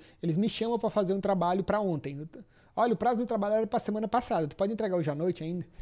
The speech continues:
<laughs> Tá? Então eu tenho esse joint aqui, que ele vem mais ou menos daqui pra cá. Tá? Pego outro joint aqui e boto ele no final da cabeça.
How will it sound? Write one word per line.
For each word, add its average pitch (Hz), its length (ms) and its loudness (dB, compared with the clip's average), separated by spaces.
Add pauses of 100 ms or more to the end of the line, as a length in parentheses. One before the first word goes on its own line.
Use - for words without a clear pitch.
(320)
<laughs> - 460 -2 (560)
Tá? - 320 0
Então 226 220 8
eu 202 60 6
tenho 254 200 2
esse 254 240 6
joint 185 320 4
aqui, 160 280 -2 (640)
que 165 80 0
ele 160 100 4
vem 170 100 2
mais 170 200 2
ou 170 60 2
menos 165 220 0
daqui 160 220 -2
pra 196 160 -2
cá. - 260 -6 (1200)
Tá? 160 220 -2 (960)
Pego 175 240 2
outro 196 260 0
joint 160 360 0
aqui 156 360 -4 (120)
e 202 100 2
boto 160 380 2
ele 160 180 -2 (240)
no 165 140 0
final 160 260 -2
da 156 80 -2
cabeça. 180 480 -2